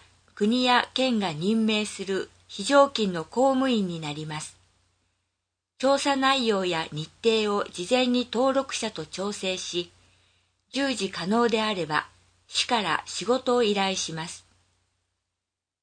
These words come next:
業務の内容、各種統計調査において、調査対象、世帯、事業所を訪問し、調査票への記入依頼や回収、点検などを行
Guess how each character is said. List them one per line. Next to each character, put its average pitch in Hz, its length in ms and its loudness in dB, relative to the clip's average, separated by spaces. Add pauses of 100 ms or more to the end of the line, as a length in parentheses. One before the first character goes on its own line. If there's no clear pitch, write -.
(140)
業 285 220 6
務 262 140 2
の 175 160 -2
内 180 320 -2
容、 180 280 -2 (840)
各 285 220 -2
種 196 220 -4
統 254 280 0
計 269 220 2
調 269 260 2
査 202 200 -4
に 151 100 -8
お 147 120 -6
い 175 80 -6
て、 165 320 -6 (520)
調 262 220 2
査 269 180 -2
対 254 240 0
象、 151 380 -6 (480)
世 233 260 -8
帯、 170 320 -4 (260)
事 147 140 -8
業 208 220 -4
所 185 300 -6 (340)
を 254 100 4
訪 240 260 6
問 220 260 2
し、 202 360 -4 (680)
調 262 200 4
査 269 200 2
票 262 300 2
へ 262 140 4
の 190 180 0
記 - 180 -8
入 240 200 2
依 247 120 0
頼 202 220 0
や 143 280 -6
回 196 220 -4
収、 180 380 -6 (240)
点 254 240 0
検 262 260 2
な 262 120 2
ど 196 180 0
を - 140 -2
行 - 140 -4